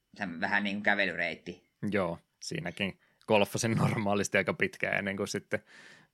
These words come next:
Speaker 2: myöhemmin tuli uudestaan ja lukasin, että mitä sitä se pitikään tehdä, että jaa no, periaatteessa joo, simppeli ratkaisu, mutta mitenkä sä nyt tuota sitten itse osa-, olisit osannut päätellä?
Speaker 1: Jep, ja toisekseen se, että sitten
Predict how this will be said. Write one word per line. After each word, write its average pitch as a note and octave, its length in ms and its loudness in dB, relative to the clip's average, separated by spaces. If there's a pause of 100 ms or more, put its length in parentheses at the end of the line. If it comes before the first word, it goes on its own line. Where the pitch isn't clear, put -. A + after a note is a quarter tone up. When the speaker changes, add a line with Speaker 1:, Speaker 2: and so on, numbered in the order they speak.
(180)
Speaker 2:
myöhemmin C3 440 4
tuli B2+ 200 8
uudestaan G#2 480 6
ja F#2+ 100 4 (840)
lukasin, F#2 360 -2
että - 120 -12
mitä F2+ 180 -6
sitä - 140 -10
se F2+ 120 -6
pitikään F2 440 -4
tehdä, F#2 200 -4
että F#2 240 -6
jaa F2 260 -4
no, G2 120 -4 (840)
periaatteessa A2+ 540 6
joo, A2+ 220 6 (280)
simppeli G2+ 500 4
ratkaisu, G2 400 2
mutta F2+ 360 -4 (260)
mitenkä - 320 -8
sä A#2 140 0
nyt A2+ 140 -6
tuota G2 220 0
sitten - 300 -6
itse - 160 -4
osa-, F#2+ 220 -2 (100)
olisit A2 340 4
osannut G2+ 340 0
päätellä? F#2+ 360 2 (680)
Speaker 1:
Jep, A#2 340 -2
ja G#2+ 360 2 (380)
toisekseen A#2 560 2
se, A2 320 4
että G#2 500 2 (160)
sitten G2+ 500 -2